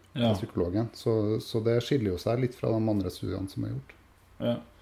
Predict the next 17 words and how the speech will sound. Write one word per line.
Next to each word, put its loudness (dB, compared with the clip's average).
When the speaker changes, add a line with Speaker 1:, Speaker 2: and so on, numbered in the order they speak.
Speaker 1:
Det 6
som 4
jeg 8
synes -4
er 2
veldig 6
spennende 2
med 0
det, -2
er 4
jo 4
at, -2
eh, -2
for -4
det -4
første -6
så -8